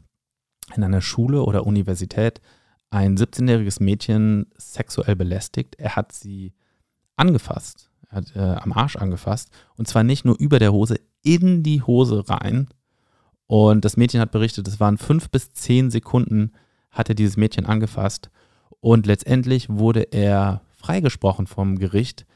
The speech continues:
weil die gesagt haben, das ist eine harmlose Fummelei und, ähm, nicht sexuell motiviert.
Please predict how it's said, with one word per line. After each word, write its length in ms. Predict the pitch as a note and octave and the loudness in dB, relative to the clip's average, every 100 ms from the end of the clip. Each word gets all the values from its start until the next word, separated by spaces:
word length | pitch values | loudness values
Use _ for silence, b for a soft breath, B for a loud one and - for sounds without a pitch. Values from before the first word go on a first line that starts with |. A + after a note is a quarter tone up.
| _ _ _ | _ _ _
weil 120 | G2+ | -2
die 120 | A2 | 0
gesagt 460 | B2 A2 G#2 A#2 - | 2 2 2 0 -2
haben, 160 | A#2 | 0
das 120 | G#2+ - | 0 -4
ist 160 | A#2 | -4
eine 200 | G#2 - | -4 -2
harmlose 420 | G#2+ B2+ C3 A#2+ | -2 0 0 0
Fummelei 800 | A2+ - A#2+ A#2+ G2 F#2+ A2 C3 B2+ _ _ _ _ | -2 -2 0 2 2 2 0 -2 -4 _ _ _ _
und, 600 | A#2 A2 G#2+ G#2+ G#2 - _ | 2 4 6 4 0 -4 _
ähm, 500 | G#2+ G#2 G#2 G2+ G2 | -2 0 2 0 0
nicht 200 | G2+ B2+ | 0 -2
sexuell 640 | - - - - - A#2+ A#2 | -4 -8 -8 -8 -2 2 4
motiviert. 720 | A#2 - G2 F#2+ A#2+ C3 | 2 0 -4 -2 -2 -2